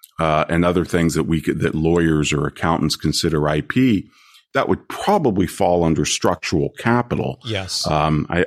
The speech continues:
Speaker 1: I think it's a really interesting question, who owns Coca-Cola's brand? You might actually put that under social capital, because at the end of the day, the consumer <laughs> owns the brand. If you really think of, deeply about it, not from a legal standpoint, I realize that shareholders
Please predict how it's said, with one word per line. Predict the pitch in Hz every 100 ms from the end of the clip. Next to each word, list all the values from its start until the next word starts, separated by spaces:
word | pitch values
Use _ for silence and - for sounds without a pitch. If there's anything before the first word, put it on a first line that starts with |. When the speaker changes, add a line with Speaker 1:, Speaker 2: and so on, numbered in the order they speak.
| -
Speaker 1:
I | 85
think | - 85
it's | 80 85
a |
really | 78 87 80 76
interesting | 78 - - 73
question, | - 87 - 78 71
who | 73 82
owns | 76 76 -
Coca-Cola's | - 76 78 - 78 78 80
brand? | - 80 95 76 - - - - - -
You | 104
might | 90
actually | 80 82 - 80
put | - -
that | 80 76
under | 76 78
social | - 104 131 -
capital, | - 76 - - 78
because | - - 76 - -
at | -
the | 82
end | 92 113
of |
the | 80
day, | - 78 82 101 120 _ _ _ _ -
the |
consumer | - 80 - 107 107 71 80
<laughs> |
owns | - -
the | -
brand. | - 82 80 82 -
If | - - - - -
you | 85
really | 73 101 107 82
think | 107 104
of, | 87 - _ -
deeply | 127 120 87 80
about | 71 78 76
it, | 82
not | 131 180
from | 208 160
a |
legal | 107 131 117 92
standpoint, | - 87 85 80 87 90 117 -
I | 92
realize | 113 120 98 95 92
that | 80
shareholders | - 90 90 90 92 87